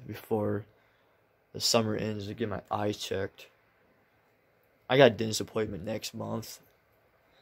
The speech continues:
I don't know if they're gonna do refill, refill them or, or whatever. You guys are, you guys are, you guys are gonna probably be commenting down, "We don't wanna learn, we,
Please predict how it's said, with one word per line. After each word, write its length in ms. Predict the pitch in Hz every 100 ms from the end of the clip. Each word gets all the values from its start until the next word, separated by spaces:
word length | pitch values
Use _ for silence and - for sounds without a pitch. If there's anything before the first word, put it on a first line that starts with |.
| - - - - _ _ _ _ _
I 60 | 120
don't 120 | 123
know 60 | 120
if 40 |
they're 100 | 117
gonna 120 | 117
do 160 | 120 117
refill, 640 | 101 - - 123 123 123 -
refill 560 | 113 117 - 123 120
them 280 | 123 127 127
or, 260 | 110 110 107 - - _ _ _ _ - - - _ _ _ -
or 200 | 117 110
whatever. 580 | 113 110 110 110 110 - _ - - -
You 80 |
guys 100 | 156
are, 80 | 220
you 180 | 269 143
guys 160 | 160 208
are, 240 | 135 117 -
you 100 | 131
guys 180 | 139
are 60 | 135
gonna 140 | 135
probably 460 | 120 120 120 117 120
be 60 | 120
commenting 340 | - 113 113
down, 180 | 107 107
"We 100 | 139
don't 100 | 294
wanna 180 | 339 240
learn, 320 | 151 185 214
we, 140 | 151